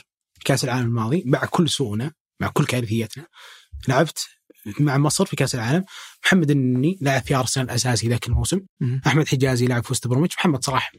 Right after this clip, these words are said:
Speaker 1: من أفضل لعيبة العالم، فزت واحد صفر. مو، ما هو فوز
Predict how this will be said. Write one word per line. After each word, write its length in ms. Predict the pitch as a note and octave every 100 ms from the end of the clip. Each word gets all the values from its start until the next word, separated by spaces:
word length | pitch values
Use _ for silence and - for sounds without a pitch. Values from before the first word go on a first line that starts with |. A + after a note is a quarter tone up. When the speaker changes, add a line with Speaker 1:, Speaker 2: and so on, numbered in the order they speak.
| _
Speaker 1:
من 120 | C#3
أفضل 280 | D#3 - C#3
لعيبة 200 | B2+ B2 -
العالم، 340 | G#2+ A#2+ G3 - - - _
فزت 240 | - -
واحد 160 | D3 -
صفر. 260 | A#2+ F#2 - - _ _ _ _ -
مو، 180 | - D3 F3+ D3+ D#3+ D3 D#3+
ما 80 | F3
هو 160 | E3
فوز 480 | - F3 D#3+ B2+ A#2